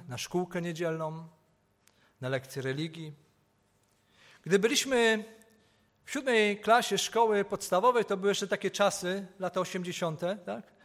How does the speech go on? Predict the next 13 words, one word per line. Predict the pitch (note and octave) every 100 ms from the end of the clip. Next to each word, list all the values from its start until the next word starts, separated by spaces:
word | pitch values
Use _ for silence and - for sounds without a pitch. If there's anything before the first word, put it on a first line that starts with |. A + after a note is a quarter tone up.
| -
Pamiętacie? | - E3+ D#3+ E3 - F3
Niektórzy | E3+ F3 F3
może | E3+ E3
chodzili, | - D#3 E3 E3+ F3+ - - - - - -
to | D3+
teraz | - F#3 F3 -
to | E3
wróciło. | D#3+ - F3+ E3 E3 D#3+ - _ _ _ - - - _ _ _
Po | F#3
raz | F#3
pierwszy | B3 C4+ A3 G3+
pojechaliśmy | G3+ G3 G3 G#3 - G3
tutaj | A3+ G#3+ G3 F#3+ F#3 D#3